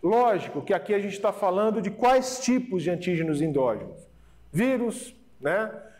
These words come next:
Bactérias. Então aqui, né, dando forma aí, já que a gente tá, falou-se muito, principalmente no começo do ano, o tão temido vírus Ebola, né? Inclusive teve um caso suspeito semana passada no Brasil, né, mas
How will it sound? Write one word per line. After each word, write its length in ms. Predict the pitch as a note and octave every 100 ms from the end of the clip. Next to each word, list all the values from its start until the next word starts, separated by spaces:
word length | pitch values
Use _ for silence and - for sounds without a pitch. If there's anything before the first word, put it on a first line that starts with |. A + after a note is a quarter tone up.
| -
Bactérias. 920 | D#3 F#3+ - G#3 A3 G#3+ A3 G#3+ A3
Então 200 | - F#3+
aqui, 280 | F#3+ G3 E3
né, 180 | F3+ F#3
dando 220 | F3 D#3+
forma 420 | - F3 E3+ D#3+
aí, 180 | D#3 D3
já 140 | D#3
que 120 | D3+
a 40 | D3+
gente 80 | -
tá, 460 | C#3+ A#2 G2 - -
falou-se 520 | - D3+ D3 D#3 D#3+
muito, 500 | D3 F3+ A#3 G#3+ -
principalmente 420 | - D#3+ F3+ F3+ F#3
no 60 |
começo 340 | F3 F3 E3 D#3
do 140 | D3+
ano, 240 | E3 D#3 B2 - - _ -
o 80 |
tão 240 | - G#3 G#3
temido 420 | G3+ F#3 F#3+ D#3
vírus 340 | C3+ F#3 D#3+
Ebola, 560 | D3+ C3+ E3 G#3+ F#3+ - - -
né? 280 | C3 D#3 G3 - - _ -
Inclusive 440 | D3+ D#3+ D#3 E3+
teve 160 | E3+ D#3
um 40 |
caso 240 | C#3 C#3+ C#3
suspeito 360 | D3 - C#3+
semana 260 | C#3+ C#3 C#3
passada 400 | C3+ C3 C3 C3
no 80 | C#3
Brasil, 480 | E3+ E3+ C#3+ G3+ G#3+
né, 120 | D3
mas 240 | C3 A#2